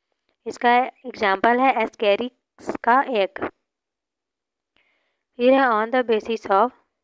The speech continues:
arrangement of the cell। रेडियल cleavage, यह एक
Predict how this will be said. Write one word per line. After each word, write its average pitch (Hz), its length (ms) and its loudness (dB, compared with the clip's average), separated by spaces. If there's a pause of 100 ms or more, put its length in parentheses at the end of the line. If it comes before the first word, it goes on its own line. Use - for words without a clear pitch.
(680)
arrangement 214 760 -4
of 190 240 0
the 214 200 4
cell। 247 380 -10
रेडियल 220 440 -4
cleavage, 202 640 -12 (4000)
यह 262 280 0
एक 233 380 -6